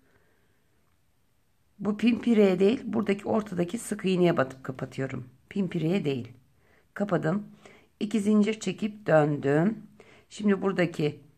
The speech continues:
yuvama girdim, kapadım. Yine on iki kez iki zincir çekip kapatıyorum. İki. İki zincir çek, kapat. Üç.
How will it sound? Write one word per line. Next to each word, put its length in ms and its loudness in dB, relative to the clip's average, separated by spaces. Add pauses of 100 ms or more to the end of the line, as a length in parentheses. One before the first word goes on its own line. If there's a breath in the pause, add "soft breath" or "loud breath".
(140)
yuvama 380 4
girdim, 600 -4
kapadım. 640 -2
Yine 220 4
on 200 4
iki 280 0
kez 380 -2 (520 soft breath)
iki 220 0
zincir 360 2
çekip 380 -6
kapatıyorum. 640 -6 (640)
İki. 420 -8 (840 soft breath)
İki 200 -2
zincir 280 2
çek, 380 -2 (360)
kapat. 400 -4 (360)
Üç. 340 -12